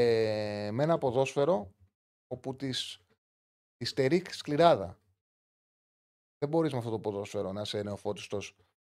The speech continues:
και να κάνεις σπουδαία πράγματα. Πρέπει να έχεις καλό ρόστερ για να παίξεις επιθετικά. Θα έχει πρόβλημα η Burnley, έτσι πιστεύω. Το τρεις και μισή είναι μεγάλο. Μπορεί να, μπορεί να μην πέσει.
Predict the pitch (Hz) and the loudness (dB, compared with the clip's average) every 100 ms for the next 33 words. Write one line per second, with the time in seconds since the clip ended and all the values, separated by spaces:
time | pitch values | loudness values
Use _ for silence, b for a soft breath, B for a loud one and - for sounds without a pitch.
0 | _ _ 113 110 113 110 - 110 107 104 | _ _ -2 0 2 0 -2 -2 0 0
1 | 104 98 95 95 98 _ _ _ 131 135 | -2 -4 -8 -8 -12 _ _ _ -8 -4
2 | 147 139 143 165 151 117 107 104 107 - | -2 0 2 4 2 0 -4 -4 -6 -8
3 | - - 98 104 95 _ _ _ _ _ | -16 -16 -8 -6 -6 _ _ _ _ _
4 | - 139 156 165 143 120 127 143 147 147 | -8 -6 2 2 4 2 0 2 0 -4
5 | - - 165 190 190 b b 135 131 131 | -10 0 0 0 -6 b b -4 -4 -2
6 | 147 143 131 117 143 180 196 196 _ _ | -4 -4 -2 4 4 6 2 -4 _ _
7 | _ _ _ - 151 175 165 - _ _ | _ _ _ 0 2 4 0 0 _ _
8 | _ 139 165 196 196 170 120 - - | _ -2 2 0 4 4 4 -4 -10